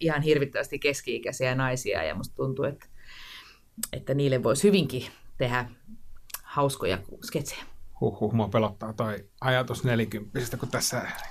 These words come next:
Speaker 2: kohta lähestyy rajapyykki.
Speaker 1: Joo.
Speaker 2: Tota, äh, mä oon luvannut käyttää näitä palautteita nimettömänä,
Speaker 1: Joo.
Speaker 2: mutta yksi palaute mun on pakko nostaa nimeltä.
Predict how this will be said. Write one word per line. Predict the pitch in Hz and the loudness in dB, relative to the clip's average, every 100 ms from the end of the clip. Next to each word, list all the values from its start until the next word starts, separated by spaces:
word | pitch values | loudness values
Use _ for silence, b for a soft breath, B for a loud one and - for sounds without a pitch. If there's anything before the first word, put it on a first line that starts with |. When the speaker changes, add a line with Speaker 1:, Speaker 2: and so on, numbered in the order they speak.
| - 123 123 - | -6 -4 -4 4
Speaker 2:
kohta | 156 139 - 139 | 8 8 10 12
lähestyy | 147 156 151 160 147 | 12 10 10 10 12
rajapyykki. | 147 151 120 - 123 117 - | 12 12 10 8 6 8 10
Speaker 1:
Joo. | 240 220 175 165 185 - - - B B B - | 12 12 12 8 2 -10 -14 -14 B B B 2
Speaker 2:
Tota, | 135 147 143 B B B B 131 | 6 8 8 B B B B 8
äh, | 127 131 - - | 10 8 4 8
mä | - | 12
oon | 160 | 12
luvannut | 214 214 151 | 12 12 12
käyttää | 165 175 175 120 | 8 8 10 10
näitä | 117 117 117 - - | 10 10 8 6 10
palautteita | 151 147 110 98 107 107 113 | 12 12 12 10 8 8 8
nimettömänä, | 127 123 - - 101 110 143 - | 10 10 8 4 6 6 6 4
Speaker 1:
Joo. | 185 180 208 | 8 8 8
Speaker 2:
mutta | 139 139 139 | 6 10 10
yksi | 151 | 10
palaute | 147 135 123 | 10 10 10
mun | 117 117 | 8 8
on | - | 8
pakko | 123 - 110 | 8 8 6
nostaa | 110 - 110 | 6 6 6
nimeltä. | 110 113 110 107 | 8 8 6 4